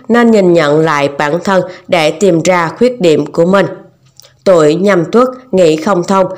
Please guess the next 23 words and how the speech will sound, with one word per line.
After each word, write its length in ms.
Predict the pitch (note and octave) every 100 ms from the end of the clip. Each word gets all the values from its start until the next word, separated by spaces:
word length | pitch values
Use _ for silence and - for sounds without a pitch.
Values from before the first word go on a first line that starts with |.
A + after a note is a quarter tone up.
| -
nên 180 | G3+ G#3+
làm 260 | G3 E3 D3
việc 240 | E3 D#3+
gì 380 | F3+ F3+ D#3+ -
cũng 180 | D3+ D3
khó. 340 | D#3 D#3+ F#3 A3 - _ - - - -
Con 140 | B3
số 280 | G#3+ G#3+ F3+
may 240 | G#3+ G#3+ F#3
mắn 320 | F3 E3 G3+
số 280 | - F#3 F#3+
bốn, 380 | F#3 E3+ G#3 -
số 280 | - F#3
hai, 280 | G3 G3+ F#3+ - - - -
màu 180 | G3 F#3
sắc 360 | B3+ B3+ -
may 160 | A3 F#3
mắn 360 | E3+ D#3+ G#3+ G3+
màu 220 | G3 D#3+
cam, 320 | - F#3+ F#3 F#3 - _ _ _ -
quý 140 | B3
nhân 240 | B3 A3+
phù 220 | G3+ F#3